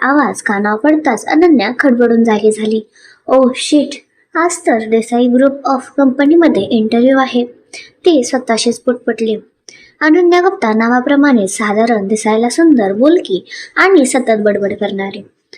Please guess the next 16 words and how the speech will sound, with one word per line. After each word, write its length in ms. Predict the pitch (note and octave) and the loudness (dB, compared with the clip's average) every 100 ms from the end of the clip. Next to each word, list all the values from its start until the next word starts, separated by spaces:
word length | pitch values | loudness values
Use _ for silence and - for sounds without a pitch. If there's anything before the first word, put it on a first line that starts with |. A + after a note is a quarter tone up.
| - | 0
एक 240 | D#4+ - | 0 2
मध्यमवर्गीय 760 | B3 A#3+ B3+ B3 C4+ A#3 A3+ | 2 2 2 2 2 0 0
कुटुंबातली, 680 | A3 A#3+ A#3+ B3 C4 A#3+ G3+ G#3 | 0 -2 -2 -2 -2 -6 -12 -8
पण 160 | D4+ B3 | -6 -6
स्वप्न 420 | - B3+ B3 B3+ B3+ | -6 -8 -4 -6 -4
खूप 220 | D4 D4 | -8 -6
मोठी 240 | D4 - C#4+ | -8 -4 -4
होती. 300 | C4 - A3 _ _ - - - | -4 -10 -20 _ _ -20 -20 -2
तिला 200 | F4+ E4 | 0 0
स्वतःच्या 480 | - B3 - B3+ C4 | -2 -4 -2 -2 -2
पायावर 460 | C4+ C#4 C#4 A3 | 0 2 2 2
उभं 260 | A#3+ A3 G#3+ | 2 0 0
राहायचं 360 | G3+ F#3+ - G#3 | -4 -8 -4 -2
होतं, 260 | G3+ F#3+ F3+ _ _ _ _ _ _ _ _ _ _ _ - - _ | -2 -6 -10 _ _ _ _ _ _ _ _ _ _ _ -20 -20 _
स्वतःची 580 | - B3 - A#3 D4+ B3+ | -4 -4 -2 -2 0 0
एक 240 | E4 D#4 | 2 0